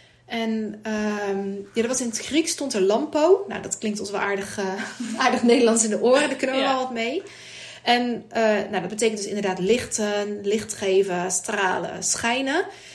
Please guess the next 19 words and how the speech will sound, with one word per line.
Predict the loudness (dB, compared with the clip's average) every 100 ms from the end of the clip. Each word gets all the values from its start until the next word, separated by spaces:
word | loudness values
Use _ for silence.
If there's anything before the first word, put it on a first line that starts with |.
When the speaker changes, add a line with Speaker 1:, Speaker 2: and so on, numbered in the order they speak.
| -12 -2
Speaker 1:
En | 0
dat, | 0 -2 -8
dat | -4
had | -4 -2
eigenlijk | -4 -4 -8
een | -4
beetje, | -4 -4 -2
ehm, | -2 0 -2 -4 -4 -6 -8
eh, | -6 -4
dat | -4
het | -6
in, | -6 -8 -10
op | -4
twee | 0 0
manieren | 2 -2 -2
gebruikt | -4 -2 0 0 -2
werd. | -4 -4 -4
Allereerst | -4 -2 -2 -4
gewoon, | -4 0 2 2